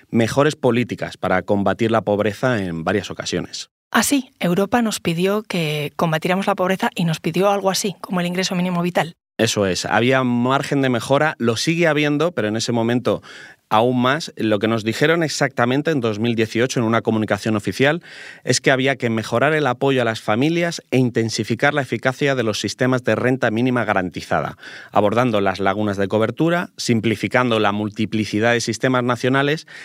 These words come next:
Speaker 1: y reduciendo las disparidades en las condiciones de acceso a los sistemas autonómicos. Esto, en resumen, es que España no estaba haciendo lo suficiente para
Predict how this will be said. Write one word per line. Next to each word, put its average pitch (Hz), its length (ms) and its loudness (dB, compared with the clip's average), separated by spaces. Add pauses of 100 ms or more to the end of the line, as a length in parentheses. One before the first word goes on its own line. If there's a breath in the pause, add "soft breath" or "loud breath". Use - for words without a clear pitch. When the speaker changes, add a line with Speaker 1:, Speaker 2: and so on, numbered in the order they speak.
(140 loud breath)
Speaker 1:
y 160 140 2
reduciendo 156 640 2
las 147 320 -2
disparidades 127 800 0
en 117 60 -2
las 107 140 -2
condiciones 107 480 -2
de 107 100 2
acceso - 500 -2
a - 80 -2
los 95 140 0
sistemas 92 400 -4
autonómicos. 82 580 -4 (220)
Esto, 156 220 -2
en 131 60 4
resumen, 127 640 0
es 113 180 -4
que 131 320 0
España 131 580 0
no 135 320 2
estaba 135 380 0
haciendo 131 380 0
lo 113 100 0
suficiente 131 840 0 (240)
para 113 320 2